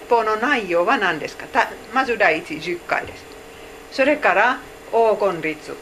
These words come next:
自分にして欲しくないことを人にしてはいけない。自分にして欲しいことを人にしなさい。これはどこの文化の中でも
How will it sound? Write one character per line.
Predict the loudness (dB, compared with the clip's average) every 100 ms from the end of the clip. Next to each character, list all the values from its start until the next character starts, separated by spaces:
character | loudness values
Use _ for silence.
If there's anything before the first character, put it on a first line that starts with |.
| -16 -18 -18 -18 -18 -18 -12 -2
自 | 0
分 | 2 0
に | 0 -2
し | 0
て | 0
欲 | 2 0
し | -2 -6
く | -4
な | -2 0
い | 0
こ | -2 -2
と | 0 0
を |
人 | -2 -2 -2
に | -2 -8
し |
て | 0 0
は | 2 -2
い |
け | -2 -4
な | -4
い。 | -10 -14 -16 -6
自 | -2
分 | 0 2
に | 0
し | 2
て | 2
欲 | 4 2
し | 0 -4
い | -2
こ | -2
と | 2 2 2
を |
人 | 2 0
に | 0 -2
し | -2
な | -2
さ | 0 -6
い。 | -6 -18 -18 -18 -18 -18 -18 -18 -18 -6
こ | -2
れ | 2
は | 2
ど | 2 2
こ | 2
の | 2 2
文 | 2 2
化 | 2
の | 0 -2
中 | -4 -2
で | -4
も | -4 -6